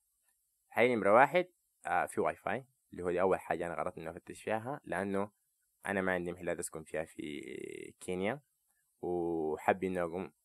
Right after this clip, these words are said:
أسأل الناس إنه يا أخي ها في كينيا أنا حقوم أعمل شنو. فإذا متذكرين في الحلقة الأولى كان قلت إنه يا أخي عندي واحد صاحبي وصف لي إنه عنده واحد صاحبه في كينيا، فلما أفتح النت حقوم ألاقي رسالة من، رسالة منه عن إنه أنا حيت-، أنا حأعمل شنو.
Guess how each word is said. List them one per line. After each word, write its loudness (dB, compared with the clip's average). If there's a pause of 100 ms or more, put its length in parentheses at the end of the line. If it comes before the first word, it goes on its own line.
أسأل 0
الناس -2
إنه -6
يا -2
أخي -6
ها -4
في -8
كينيا -6
أنا -4
حقوم -8
أعمل -8
شنو. -16 (380)
فإذا 0
متذكرين -2
في -16
الحلقة 0
الأولى 2
كان -4
قلت -8
إنه -6
يا -2
أخي -8
عندي -6
واحد 0
صاحبي -8 (360)
وصف -6
لي 0
إنه -6
عنده -2
واحد 0
صاحبه -8
في -8
كينيا، -10 (480)
فلما -2
أفتح -4
النت 0
حقوم -2
ألاقي 0
رسالة -2
من، -8 (520)
رسالة -4
منه -6
عن -4
إنه -10
أنا -8
حيت-، -12
أنا -10
حأعمل -6
شنو. -14